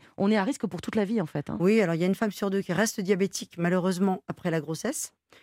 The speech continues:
Speaker 2: Alors, c'est souvent des grossesses tardives ou des femmes qui étaient déjà en surpoids avant d'être enceintes, hein. C'est pas n'importe
Speaker 1: Mm.
Speaker 2: quelle femme non plus.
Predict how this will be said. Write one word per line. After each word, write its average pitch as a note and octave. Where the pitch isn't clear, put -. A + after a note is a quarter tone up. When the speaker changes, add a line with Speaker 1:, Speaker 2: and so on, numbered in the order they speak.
Speaker 2:
Alors, E3+
c'est F#3
souvent G#3
des G#3
grossesses F3+
tardives G3+
ou G3+
des F3
femmes G#3+
qui G#3
étaient F3+
déjà F#3+
en G#3+
surpoids G#3
avant F#3+
d'être F3
enceintes, D#3
hein. E3+
C'est -
pas F#3
n'importe E3+
Speaker 1:
Mm. E3+
Speaker 2:
quelle D#3+
femme F3
non F3
plus. C4